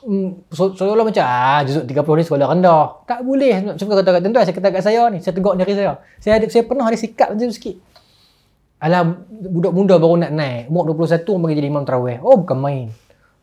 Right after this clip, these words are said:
Nak baca Quran. Saya bukan kata budak-budak tahfiz salah ni, budak tahfiz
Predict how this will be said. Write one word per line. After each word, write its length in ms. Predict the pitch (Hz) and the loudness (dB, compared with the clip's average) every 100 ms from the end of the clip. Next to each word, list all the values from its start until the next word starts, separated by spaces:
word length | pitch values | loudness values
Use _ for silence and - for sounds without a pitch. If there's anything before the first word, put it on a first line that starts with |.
| - | -16
Nak 80 | 117 | -8
baca 80 | 131 | -6
Quran. 400 | 131 131 120 113 101 | -4 -6 -6 -8 0
Saya 80 | 240 | 4
bukan 160 | 294 196 | 6 6
kata 80 | 175 | 4
budak-budak 320 | 165 160 147 | 6 4 4
tahfiz 240 | 160 180 185 | 2 0 2
salah 240 | 233 240 | 4 4
ni, 80 | 233 | 2
budak 160 | 160 | -2
tahfiz 240 | 151 170 | -2 -4